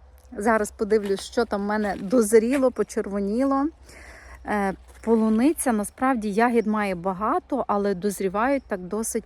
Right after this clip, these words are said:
повільно. Е, після роботи, після такого тяжкого, продуктивного дня, хоча я завжди говорю, що я,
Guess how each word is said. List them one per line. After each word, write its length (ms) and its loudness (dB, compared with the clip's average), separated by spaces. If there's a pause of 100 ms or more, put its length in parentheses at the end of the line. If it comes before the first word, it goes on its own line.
повільно. 600 -6 (1200)
Е, 380 4
після 640 2 (380)
роботи, 640 0
після 580 -2
такого 560 2
тяжкого, 800 0 (340)
продуктивного 960 2
дня, 340 -2
хоча 300 -2
я 220 2
завжди 320 -4
говорю, 440 0
що 240 -8
я, 320 2